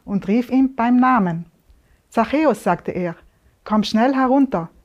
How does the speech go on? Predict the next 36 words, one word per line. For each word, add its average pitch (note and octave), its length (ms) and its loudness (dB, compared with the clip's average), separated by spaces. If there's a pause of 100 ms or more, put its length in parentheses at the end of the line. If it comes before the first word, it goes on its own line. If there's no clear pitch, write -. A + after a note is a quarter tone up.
denn G3 100 0
ich F#3+ 140 -4
muss F#3 220 -6
heute A#3 300 0
Gast G3 400 -2 (220)
in F#3 220 -4
deinem A#3+ 440 2
Haus G3+ 280 -2
sein.“ E3 300 -8 (1200)
Ich D4 200 -4
denke, B3 440 0 (200)
dass G#3+ 200 -4
Zachäus A3+ 480 0
sicher C4+ 340 -2 (400)
sehr D4 220 0
verwundert C#4+ 500 2
darüber G3 380 0
war, E3+ 220 -2 (280)
dass F#3+ 220 -4
Jesus B3 320 0
seinen G#3 240 0
Namen A#3 340 0
kannte F3+ 440 -4 (300)
und A3 200 -4
ihn A3 120 2
beim G#3 200 0
Namen A#3+ 340 2
rief. F3 400 -4 (460)
Auch G3 160 -2
die A3 100 0
Leute, G3+ 360 2
die A#3 100 0
dabei G#3 420 0
waren, A#3+ 380 0 (220)
verstanden B3 580 0
nicht, G3+ 280 -2